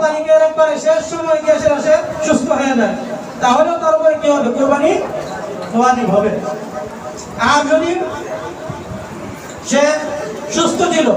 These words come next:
শুরুতে সুস্থ ছিল, কোরবানির দিনগুলো শুরুতে সুস্থ ছিল, কিন্তু শেষ সময় গিয়ে আবার কি হয়ে গেছে? পাগল হয়ে গেছে। তো সুস্থ থাকা অবস্থায় সে কোরবানির পশুও কিনে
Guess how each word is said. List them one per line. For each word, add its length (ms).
শুরুতে 320
সুস্থ 200
ছিল, 120
কোরবানির 380
দিনগুলো 280
শুরুতে 340
সুস্থ 180
ছিল, 120
কিন্তু 180
শেষ 220
সময় 300
গিয়ে 160
আবার 200
কি 120
হয়ে 200
গেছে? 180
পাগল 340
হয়ে 180
গেছে। 200
তো 60
সুস্থ 200
থাকা 160
অবস্থায় 340
সে 140
কোরবানির 360
পশুও 360
কিনে 180